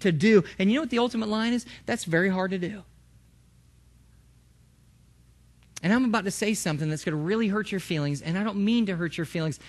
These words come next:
I love you. I just don't know any other way to say it. The reason why this particular series that we've preached over the last two months is gonna have very little full effect in your life in transforming you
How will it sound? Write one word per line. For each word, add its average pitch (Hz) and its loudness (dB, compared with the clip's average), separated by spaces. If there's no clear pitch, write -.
I 185 0
love 180 2
you. 160 2
I 190 -6
just 233 -6
don't 202 -6
know 190 0
any 190 -2
other 196 -4
way 180 -2
to 165 -4
say 143 -10
it. - -20
The 202 2
reason 240 2
why 185 0
this 226 4
particular 208 -2
series 208 0
that 165 -2
we've 165 -2
preached 214 -4
over 180 -2
the 165 0
last 185 -2
two 202 -6
months 151 -4
is 156 -2
gonna 165 2
have 170 2
very 202 2
little 202 0
full 196 -2
effect 170 0
in 156 -4
your 160 -2
life 143 0
in 143 -4
transforming 147 -4
you 120 -8